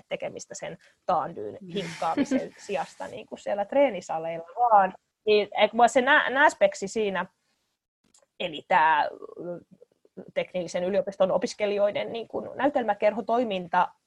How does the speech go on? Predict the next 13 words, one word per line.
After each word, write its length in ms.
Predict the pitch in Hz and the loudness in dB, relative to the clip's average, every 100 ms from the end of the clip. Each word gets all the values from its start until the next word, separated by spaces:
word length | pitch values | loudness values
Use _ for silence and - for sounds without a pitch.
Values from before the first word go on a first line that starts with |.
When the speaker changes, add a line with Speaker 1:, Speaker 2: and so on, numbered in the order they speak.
| - | -2
Speaker 1:
avasi 320 | 185 - 180 | -2 -2 -4
mulle 160 | 170 | -8
niin 120 | 175 175 | -8 -12
kuin 100 | 190 | -14
sitä 140 | - | -10
e-, 80 | - - _ - | -10 -12 _ -6
kaivoi 400 | 185 196 180 185 | -4 0 0 -2
sitä 200 | 185 170 269 | -6 -2 -2
es-, 160 | - - | -2 -6
esiintyjää 800 | - 262 226 185 160 165 - | 0 2 2 -2 -4 -2 -2
minusta 440 | - 120 - - - | -4 -8 -10 -10 -8
esiin 420 | - - - - | -8 -8 -14 -14
silloin. 580 | - - - 87 - - | -14 -12 -10 -8 -8 -10